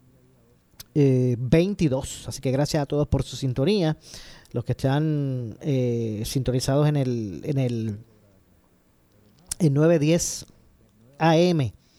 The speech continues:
de Noti uno, eh, ¿verdad? Desde el sur de Puerto Rico usted puede, ¿verdad? Tener, escuchar toda la programación de Noti uno a través del nueve diez A M y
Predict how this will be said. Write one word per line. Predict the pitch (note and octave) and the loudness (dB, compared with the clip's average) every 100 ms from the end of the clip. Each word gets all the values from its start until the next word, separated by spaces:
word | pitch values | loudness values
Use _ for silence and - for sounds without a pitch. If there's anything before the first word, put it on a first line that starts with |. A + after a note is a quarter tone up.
| _ - - - _ _ _ A3+ | _ -20 -20 -20 _ _ _ -12
de | B2 C#3 D#3 F3 E3 D3 | 0 4 6 6 6 4
Noti | D3 D#3+ - D#3 | 4 2 2 2
uno, | G#3+ A3+ F3+ E3+ E3+ - | 4 2 2 2 0 -2
eh, | E3 C#3+ C#3 C3 C3 B2+ B2+ G#2+ D#2+ C3 | 0 2 2 2 2 0 -2 -4 -8 -6
¿verdad? | C3 E3+ A#3+ | 0 2 4
Desde | E3+ C#3+ | 2 2
el | C3+ | 0
sur | D3+ | 0
de | E3+ | 0
Puerto | F3+ E3+ | 0 0
Rico | E3 G3 | 2 2
usted | - C#3 | 2 2
puede, | D3 D3+ D3 | 4 6 6
¿verdad? | C3+ F#3+ A3+ F3 | 4 4 0 0
Tener, | D3+ C3+ D3 D#3+ - | -2 0 0 -2 -6
escuchar | - D3+ C#3 D3 E3+ | -4 0 2 2 2
toda | G3 G#3 | 0 0
la | F#3+ | 2
programación | E3+ D#3 C#3+ D3+ | 2 0 0 0
de | |
Noti | D3+ C#3 | 0 0
uno | C#3+ | 0
a | D3 | 0
través | C3 C#3 | 2 0
del | C#3+ C#3 | 0 0
nueve | D3 C#3 | 0 2
diez | C#3+ C#3+ | 0 2
A | D#3 | 0
M | E3+ F3 E3 | 0 -2 -4
y | A3+ A3+ G3+ | -4 -4 -4